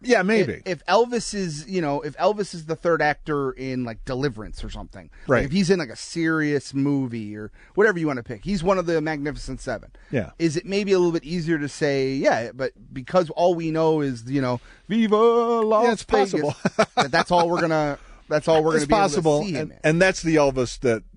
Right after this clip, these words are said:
Speaker 1: that was the Elvis that I grew up with.
Speaker 2: Grew up
Speaker 1: He
Speaker 2: with.
Speaker 1: was my, you know, it wasn't the, the wiggly Elvis. It was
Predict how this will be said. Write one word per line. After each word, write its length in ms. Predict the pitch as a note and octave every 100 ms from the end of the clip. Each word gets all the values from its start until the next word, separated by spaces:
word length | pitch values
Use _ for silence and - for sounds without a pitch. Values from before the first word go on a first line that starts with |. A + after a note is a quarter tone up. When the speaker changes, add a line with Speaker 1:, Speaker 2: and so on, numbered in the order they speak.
| C#3
Speaker 1:
that 240 | D#3 F#3+ E3+
was 100 | D3
the 120 | D#3
Elvis 280 | C#3+ C3 A#2+
that 140 | B2+
I 260 | B2 A2 G2+ - - A#2
grew 260 | C3 B2
up 160 | A2 -
with. 80 | C#3
Speaker 2:
Grew 120 | C#3+
up 40 |
Speaker 1:
He 80 | B2
Speaker 2:
with. 60 | D#3
Speaker 1:
was 140 | A#2
my, 200 | C3+ C#3+
you 180 | B2+ B2+
know, 120 | A2
it 40 | B2
wasn't 280 | D#3 D#3+
the, 80 | C#3 C#3+ B2+
the 320 | B2 A#2+ A#2
wiggly 380 | A#2 D3+ C#3 B2
Elvis. 460 | A#2+ A2+ A2 A2+ - - - - -
It 120 | B2+
was 300 | B2+ A#2+